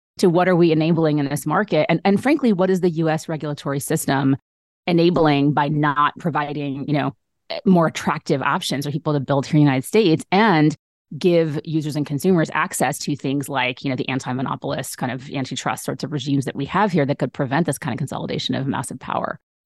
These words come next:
There were so many regulators on your list, and I love that. There are Eu-, European folks, and, you know, you had, uh, Cynthia Lummis and Kirsten Gillibrand, you had Carol House, how did you decide that, that this was a,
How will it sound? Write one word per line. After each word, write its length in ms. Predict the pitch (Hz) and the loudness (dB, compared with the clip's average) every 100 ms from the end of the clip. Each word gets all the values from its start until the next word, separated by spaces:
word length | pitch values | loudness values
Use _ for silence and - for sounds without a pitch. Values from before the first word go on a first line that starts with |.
| - | -4
There 160 | 220 | 0
were 80 | 220 | 0
so 300 | - - 277 | -2 -2 2
many 240 | 254 185 | 4 4
regulators 480 | 165 170 151 135 135 | 2 0 -2 -4 -4
on 100 | 131 | -4
your 100 | 127 | -4
list, 320 | 131 - - | -4 -4 -4
and 120 | - 143 | -2 0
I 20 | |
love 300 | 147 151 131 | 2 0 0
that. 300 | 113 - - | -2 -2 -2
There 100 | 131 | -2
are 20 | |
Eu-, 260 | 139 143 139 | -4 -6 -6
European 600 | 147 139 254 233 208 202 | -6 2 4 6 6 4
folks, 400 | 196 170 165 156 | 4 2 2 -2
and, 160 | 127 | 0
you 60 | 143 | 0
know, 120 | 135 - _ _ | 0 -6 _ _
you 100 | 160 | -2
had, 320 | 147 143 143 | 0 0 2
uh, 80 | 135 | 0
Cynthia 260 | 139 147 143 | 0 0 0
Lummis 280 | 147 143 | 0 -2
and 120 | 135 135 | -2 -2
Kirsten 240 | 127 160 | -2 0
Gillibrand, 540 | 214 196 190 185 160 | 2 2 2 2 2
you 80 | 147 | 0
had 140 | 127 - | -4 -6
Carol 180 | - | -6
House, 320 | - 226 202 - _ _ _ | 0 2 2 0 _ _ _
how 160 | - 262 | -2 0
did 140 | 302 | 2
you 80 | 269 | 2
decide 600 | 180 - 156 160 143 135 - | 0 0 2 2 0 -4 -4
that, 260 | 139 - | -6 -4
that 200 | 151 131 | -6 -4
this 200 | 156 - | -6 -2
was 180 | 156 143 | -2 2
a, 240 | 143 131 | 2 2